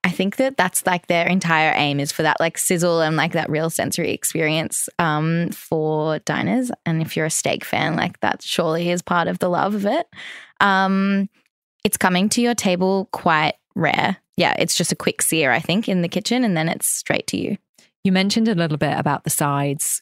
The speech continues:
Speaker 2: Can you run through some more detail as to what you can add along with your cut of steak?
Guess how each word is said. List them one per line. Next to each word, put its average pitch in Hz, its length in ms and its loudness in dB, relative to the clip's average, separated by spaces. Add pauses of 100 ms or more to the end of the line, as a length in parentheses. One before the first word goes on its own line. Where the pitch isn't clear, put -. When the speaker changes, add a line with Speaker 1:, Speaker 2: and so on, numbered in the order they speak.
Speaker 2:
Can 185 160 0
you 185 140 2
run 170 220 2
through 156 240 0
some 156 180 -2
more 143 140 0
detail 143 480 -2
as 135 120 -4
to 147 120 -2
what 143 180 -4
you 147 80 -2
can 147 200 -4 (140)
add 143 440 -2 (220)
along 160 260 0
with 143 140 -2
your 143 260 -2 (100)
cut - 380 -6
of 156 100 -4
steak? - 380 -6